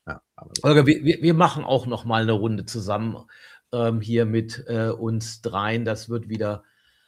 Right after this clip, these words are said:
Speaker 2: ähm, heiter. Ähm, wir sind uns einig, die Beschleunigung von Entscheidungen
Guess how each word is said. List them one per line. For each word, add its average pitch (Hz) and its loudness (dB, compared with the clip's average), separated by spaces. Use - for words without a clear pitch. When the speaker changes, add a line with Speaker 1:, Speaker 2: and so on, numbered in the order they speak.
Speaker 2:
ähm, 104 -4
heiter. 101 -8
Ähm, 131 2
wir 139 0
sind 220 0
uns 170 -2
einig, 143 0
die 135 -4
Beschleunigung 151 2
von 143 -2
Entscheidungen 147 -2